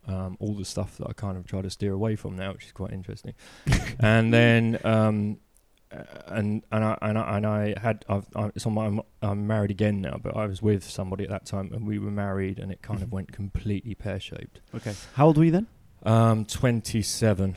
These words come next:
Speaker 2: Okay.
Speaker 1: Yeah, and, um,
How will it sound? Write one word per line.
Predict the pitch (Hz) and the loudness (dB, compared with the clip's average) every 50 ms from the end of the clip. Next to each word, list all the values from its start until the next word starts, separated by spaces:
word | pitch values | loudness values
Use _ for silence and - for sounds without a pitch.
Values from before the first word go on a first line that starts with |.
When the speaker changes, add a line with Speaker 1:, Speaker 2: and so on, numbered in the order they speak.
| - | -2
Speaker 2:
Okay. | - 120 - 117 98 - - - - | 0 0 2 0 -2 -4 -6 -8 -2
Speaker 1:
Yeah, | 107 107 107 104 104 104 101 98 92 - - - - | 2 4 6 6 6 6 4 2 0 -6 -14 -12 -6
and, | - 107 104 107 104 104 101 107 | -4 -2 -2 0 -2 0 0 0
um, | 107 107 107 104 104 104 104 104 101 98 98 | 2 2 2 2 0 0 -2 -2 -4 -6 -8